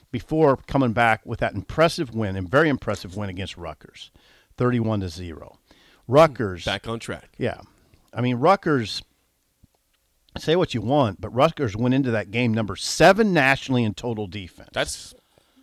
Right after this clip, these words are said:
Speaker 2: pretty impressive
Speaker 1: Rutgers,
Speaker 2: for Greg
Speaker 1: sev-, yeah.
Speaker 2: Schiano.
Speaker 1: That's why I'm saying Michigan,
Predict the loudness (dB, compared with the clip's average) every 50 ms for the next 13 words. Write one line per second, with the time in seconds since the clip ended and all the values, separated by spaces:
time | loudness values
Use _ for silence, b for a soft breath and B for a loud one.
0 | _ _ -12 -10 -8 -8 -8 -10 -12 -12 -12 -12 -12 -12 -12 -4 2 4 4 4
1 | 4 2 -8 -8 -8 -8 -6 0 2 2 2 2 0 -2 -2 -2 -4 -6 -10 -12
2 | _ 0 2 2 2 2 0 2 2 4 4 2 0 -4 -4 -2 0 0 2 0
3 | 0 -2 -4 b b b b b b b b -4 0 2 2 2 0 -2 -4 -2
4 | 0 2 2 2 0 -2